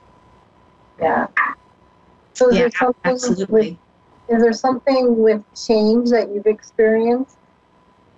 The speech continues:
Speaker 1: That, oh, here's a better question. So something that when you did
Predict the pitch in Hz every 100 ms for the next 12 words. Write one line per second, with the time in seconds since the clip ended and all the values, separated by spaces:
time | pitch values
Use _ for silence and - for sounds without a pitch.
0 | _ _ _ _ - - - 226 - 190
1 | 185 - 254 262 233 254 254 233 330 339
2 | 349 247 226 208 208 175 - 165 - _
3 | _ _ _ 262 247 226 220 - 277 269
4 | 311 277 240 240 226 226 240 233 214 -
5 | 240 262 277 302